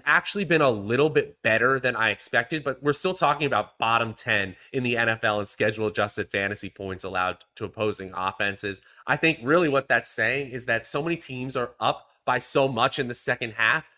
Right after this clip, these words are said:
that they can take their foot off the gas with the Texans most weeks,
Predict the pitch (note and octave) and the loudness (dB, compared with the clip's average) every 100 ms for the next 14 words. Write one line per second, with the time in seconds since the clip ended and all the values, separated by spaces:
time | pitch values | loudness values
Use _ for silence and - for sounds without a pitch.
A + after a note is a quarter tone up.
0 | - C3 - C3+ G#3+ F#3+ E3 D3+ C3 A2 | -8 -6 2 2 2 -2 -2 -2 -2 -2
1 | - D#3 A2 G2+ G#2 G2 F#2 F2+ F#2+ - | 0 2 2 0 -6 -2 0 0 -4 -12
2 | _ - A2+ A2 G#2+ C3 A2+ - G#2+ F#2+ | _ -8 -6 -4 -4 -2 -2 -2 -6 -8
3 | - G#2 G#2+ A2+ - G2 G#2+ C3 - | -10 -2 0 0 -6 -8 -8 -8 -10